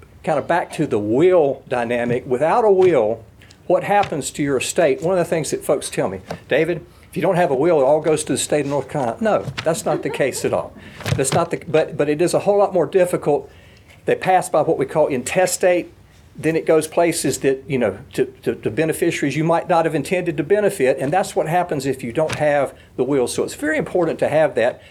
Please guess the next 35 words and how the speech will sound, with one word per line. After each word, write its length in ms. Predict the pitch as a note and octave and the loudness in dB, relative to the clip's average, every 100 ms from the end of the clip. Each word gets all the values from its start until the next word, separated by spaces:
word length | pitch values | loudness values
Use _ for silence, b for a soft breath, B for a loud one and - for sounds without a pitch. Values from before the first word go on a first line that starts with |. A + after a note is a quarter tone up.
| B | B
part 180 | - A#3 | 0 0
and 80 | G#3 | 2
aside 500 | - B3+ A#3+ F#3+ C3 | 0 2 2 2 0
from 160 | - B2 | -4 -4
the 80 | B2+ | -2
giving, 460 | D#3+ E3+ D#3+ D#3+ | 0 0 0 -4
your 160 | C#3 B2 | -4 -4
stewardship 680 | - A3 G#3 - - - | -2 0 0 0 -4 -4
standpoint. 520 | - G#2+ F#2+ - G#2 G#2+ | -4 -4 -6 -6 -6 -6
It's 100 | - | -4
just 260 | F#3+ - - B B | -4 -6 -10 B B
better 240 | - F#3+ G3+ | 0 2 2
to 140 | G3+ | 2
have 160 | D#3 D#3+ | 2 2
those 240 | D#3+ E3+ | 2 0
documents 500 | - D3 D3 D3+ C3 | 0 0 0 -4 -6
so 140 | - B2 | -4 -2
that 240 | A2 G#2+ | -2 -4
you 140 | G3 A3 | -4 -2
control 460 | F#3+ D3 D3 C3+ | -4 -2 0 0
exactly 440 | B2+ C3+ C#3 C#3 A#2+ | -2 -2 -2 -2 -2
what 180 | A#2+ G#2+ | -2 -2
happens 440 | A2+ G2 - F#2 | -4 -4 -6 -6
to 180 | - D#2+ | -6 -6
you. 120 | - - B B B B | -8 -16 B B B B
I 100 | G2 | -4
mentioned 380 | B2+ G3 - F3+ | 0 0 0 -2
the 60 | D3 | 0
durable 380 | E3+ G#3 E3 | 2 4 2
power 260 | D3+ D3 C3+ | 0 0 -2
of 80 | A#2+ | -2
attorney, 360 | - C3+ D#3+ | -4 -2 -2
and 280 | D3 C3 B2 B B B B | -2 -4 -6 B B B B
while 180 | - C3+ | 0 2
that, 340 | E3+ F3+ - | 4 2 0